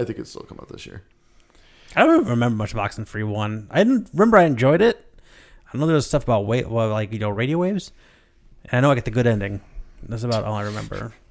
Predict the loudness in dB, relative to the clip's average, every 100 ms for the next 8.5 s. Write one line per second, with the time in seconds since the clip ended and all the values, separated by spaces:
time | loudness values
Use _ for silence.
0 | -20 -10 -2 0 2 0 2 2 2 -2
1 | -6 -8 -8 -8 -12 -16 -12 -12 -12 -14
2 | -6 -4 -4 -6 -12 -12 -6 -4 -2 -2
3 | -4 -6 -10 -20 -20 _ _ _ -20 -20
4 | _ _ _ _ _ -6 -2 0 0 -2
5 | -2 2 4 4 2 2 4 6 6 2
6 | -4 -10 -14 -18 -20 -20 -20 _ _ 2
7 | 4 6 6 4 0 2 2 0 -2 -4
8 | -4 -6 -6 -8 -8